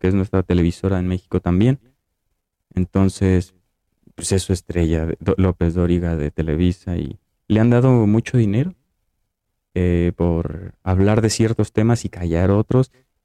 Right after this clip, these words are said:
que son, este, estrategias políticas, ¿no? Para tirar shit al otro, al adversario, a la op-, a la oposición. Pero bueno, si algo les puedo compartir es que hay que defender la izquierda para,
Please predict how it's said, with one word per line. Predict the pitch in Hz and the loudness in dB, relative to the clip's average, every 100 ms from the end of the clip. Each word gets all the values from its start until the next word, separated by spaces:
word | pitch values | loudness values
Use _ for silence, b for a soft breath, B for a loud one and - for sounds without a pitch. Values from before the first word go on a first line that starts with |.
| _ _ _ _ - | _ _ _ _ -6
que | 95 | -6
son, | 90 98 98 98 | -2 0 2 2
este, | - 87 | 0 -2
estrategias | 90 90 - 95 101 - | -2 -2 -2 -2 -4 -4
políticas, | 85 85 - 85 82 | -4 -2 -4 -8 -8
¿no? | 82 104 | -4 -4
Para | - 92 73 - _ _ _ _ _ | -4 -4 -6 -10 _ _ _ _ _
tirar | 98 98 92 95 - _ _ _ _ _ - | -2 0 0 -2 -6 _ _ _ _ _ -20
shit | - - 101 _ - | -4 0 0 _ -6
al | 95 87 87 - - _ - | 0 0 0 -4 -12 _ -4
otro, | 95 - - _ _ _ _ _ _ - - | -4 -4 -20 _ _ _ _ _ _ -14 -4
al | 85 82 | 0 0
adversario, | 82 85 82 - 90 90 85 - _ - | 0 -2 -4 -4 -2 0 -2 -6 _ -6
a | 87 | -2
la | |
op-, | 87 - _ | -2 -4 _
a | 90 85 | -4 -2
la | 85 85 | 0 -2
oposición. | - 82 - - - 87 - _ _ _ _ _ _ _ _ _ _ _ _ | -4 -8 -8 -16 -6 -6 -6 _ _ _ _ _ _ _ _ _ _ _ _
Pero | 104 104 | 0 2
bueno, | 101 101 101 90 _ _ _ _ - | 4 4 2 0 _ _ _ _ -10
si | - 113 | -2 2
algo | 127 143 | 4 4
les | 120 | 2
puedo | - 113 | 2 -2
compartir | 113 101 90 107 | 0 -2 -2 0
es | 113 - | 0 0
que | |
hay | 110 | -2
que | - 104 | 0 2
defender | 107 - 92 98 | 0 0 0 2
la | 101 | 2
izquierda | 95 - 104 101 107 | 0 -2 -2 0 0
para, | - 101 110 127 _ | 0 2 2 0 _